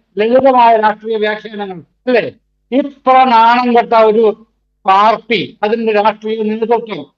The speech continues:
അതിന്റെ സംഘടനാ നില ഇതാണ് സുധാകരൻ പച്ചയ്ക്ക് പറയുന്നത്, അല്ലേ? ആരോടാ പറയുന്നത്? നിങ്ങളുടെ യോഗത്തിലല്ലെന്ന് പരസ്യമായ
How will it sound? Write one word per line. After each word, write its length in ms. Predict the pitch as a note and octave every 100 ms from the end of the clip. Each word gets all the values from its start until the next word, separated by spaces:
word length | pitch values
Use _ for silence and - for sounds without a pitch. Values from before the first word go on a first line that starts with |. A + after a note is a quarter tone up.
| _
അതിന്റെ 220 | G#3 A3 A3+
സംഘടനാ 520 | G#3+ A3+ A#3 A3+ A3+
നില 320 | G#3+ G#3 A3+ E3+ _ _ _ _ _
ഇതാണ് 400 | G#3 D#4 D#4 D#4+ D#4+ D4 A#3 A3+ A3 G#3 A3
സുധാകരൻ 400 | B3 C4+ C4+ C4+ B3
പച്ചയ്ക്ക് 500 | A#3 _ - A#3+ B3+ A3
പറയുന്നത്, 420 | G#3+ G#3 E3+ C3+ - _
അല്ലേ? 160 | B3+ E3+ - _ _ -
ആരോടാ 260 | A#3+ C#4+ C#4+ B3+
പറയുന്നത്? 400 | A#3 A3+ G#3 F#3 - _ _ _ _ -
നിങ്ങളുടെ 300 | G#3 B3+ D4 B3+
യോഗത്തിലല്ലെന്ന് 760 | A3+ B3+ D4 D#4 D4+ C#4+ B3 G3+ - _ _ _ _ F3
പരസ്യമായ 500 | G#3 B3+ C4+ C#4+